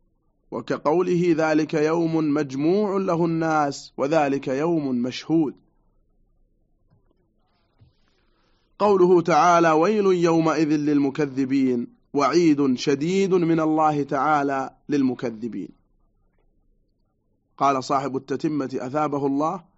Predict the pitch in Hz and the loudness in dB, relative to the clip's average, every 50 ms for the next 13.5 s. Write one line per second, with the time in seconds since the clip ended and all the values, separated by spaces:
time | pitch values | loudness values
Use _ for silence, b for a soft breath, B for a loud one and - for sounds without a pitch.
0 | _ _ _ _ _ _ _ - 175 175 170 170 165 165 - 156 143 - 170 151 | _ _ _ _ _ _ _ -4 -4 -2 -2 -2 -4 -4 -6 -6 -4 -2 -4 -4
1 | 135 131 147 143 143 135 147 165 151 127 151 147 147 143 135 139 156 165 165 160 | -2 -2 -2 0 0 0 0 0 0 0 0 0 0 0 -2 -2 -2 0 0 -2
2 | 156 147 156 143 151 147 - - - 160 147 135 131 - - _ _ _ _ _ | -2 -2 -2 -4 -4 -6 -6 -4 -2 -2 -2 -2 -4 -6 -12 _ _ _ _ _
3 | - 143 143 151 147 135 135 135 131 131 131 131 139 135 127 123 - _ _ _ | -6 -6 -4 -4 -4 -4 -4 -4 -4 -4 -4 -2 -2 -2 -2 -4 -6 _ _ _
4 | _ _ _ _ _ _ _ _ - - 143 143 131 135 131 123 135 151 175 165 | _ _ _ _ _ _ _ _ -6 -2 -2 0 0 0 0 0 2 2 2 2
5 | - 175 170 165 160 160 - 160 147 147 139 135 139 143 123 123 120 139 127 127 | 0 0 0 0 0 0 -2 -2 0 0 -2 -2 -4 -6 -8 -6 -4 -4 -2 -2
6 | 127 123 127 143 151 135 95 85 - _ _ _ _ _ _ _ _ _ _ _ | 0 0 0 0 0 0 -2 -6 -12 _ _ _ _ _ _ _ _ _ _ _
7 | _ _ _ _ _ _ _ _ _ _ _ _ _ _ _ _ _ _ _ _ | _ _ _ _ _ _ _ _ _ _ _ _ _ _ _ _ _ _ _ _
8 | _ _ _ _ _ - 135 131 123 131 123 - 135 135 131 135 131 131 131 135 | _ _ _ _ _ -6 -4 -2 -2 -2 -2 -2 -2 -2 0 0 0 0 -2 -2
9 | 131 127 123 - - 127 117 131 143 139 139 135 131 123 131 127 127 135 147 175 | -2 -2 -4 -4 -4 -4 -2 0 0 0 0 -2 -2 -4 -2 -2 0 0 0 0
10 | 190 185 180 175 170 165 156 156 156 151 147 147 139 147 143 143 139 139 135 135 | 0 0 0 -2 -2 -2 -4 -2 -2 -2 -2 0 0 0 0 0 0 -2 -4 -4
11 | - 143 131 135 135 135 135 139 135 135 127 127 127 139 135 127 127 131 135 135 | -4 -4 -4 -2 -2 -2 -2 -2 -2 -2 -2 -2 -2 -2 -2 -2 -4 -4 -2 -2
12 | 131 127 127 139 156 147 143 131 131 131 127 123 127 131 123 120 120 113 117 127 | -2 -2 -2 -2 -2 -2 -2 -2 -2 0 0 0 -2 -2 -2 -4 -4 -4 -4 -2
13 | 120 113 - 98 117 113 135 147 131 - | -2 -2 -4 -6 -6 -6 -6 -8 -8 -10